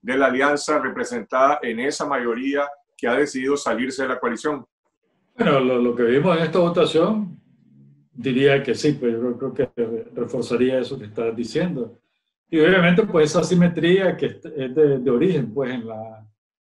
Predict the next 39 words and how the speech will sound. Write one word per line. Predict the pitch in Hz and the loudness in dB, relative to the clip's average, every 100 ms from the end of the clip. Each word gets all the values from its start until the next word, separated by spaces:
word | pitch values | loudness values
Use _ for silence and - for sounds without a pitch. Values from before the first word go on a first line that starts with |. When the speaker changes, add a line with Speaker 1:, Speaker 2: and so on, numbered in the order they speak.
| _ _ | _ _
Speaker 2:
en | 127 | -2
la | 120 120 | -2 -2
composición | 120 127 127 120 139 | -4 -6 -6 -4 -2
de | 165 | 0
la | 165 | 2
alianza | 160 165 180 | 2 2 2
y | 233 | 0
que | 180 | 0
respondió, | 143 143 127 147 160 | 0 0 2 4 4
pues, | 156 120 | 2 -2
a, | 120 135 | -4 -8
al | 117 | -6
momento | 117 117 127 143 143 156 151 143 135 131 127 123 147 | -4 -2 0 -2 2 4 4 2 -2 -6 -12 -16 -14
en | 135 | -12
que | 131 | -8
fuimos | 139 139 139 | -6 -4 -4
convocados | 151 135 120 143 156 160 - | -4 -4 -2 0 0 -2 -8
y | 131 | -10
para | - 147 170 | -4 -2 0
lo | 139 | -2
que | 123 120 | -6 -12
fuimos | 131 135 | -14 -12
convocados, | - 143 135 143 143 147 120 - _ _ _ _ _ _ | -8 -8 -8 -4 -4 -4 -6 -14 _ _ _ _ _ _
que | 139 123 120 117 117 113 113 117 113 - 123 | -2 0 0 -2 -2 -4 -6 -10 -16 -20 -12
fue, | - 123 | -6 -6
pues, | 151 113 - | -4 -6 -8
participar | 120 - 123 - 127 127 | -14 -12 -12 -8 -6 -4
en | 131 | -4
un | 127 | -4
diálogo | 131 135 139 | -2 -2 -2
nacional, | 135 151 135 131 156 175 _ _ _ | -4 -6 -4 -4 -6 -8 _ _ _
fue | - 185 | 0 4
lo | 214 | 6
que | 208 | 4
explicó, | 151 151 143 156 151 | 0 0 4 6 4
pues, | 127 | 0
la, | 117 113 120 | -2 0 0
la, | 117 113 110 110 - | -2 -4 -6 -10 -8
eh, | 143 135 151 | -6 -6 -8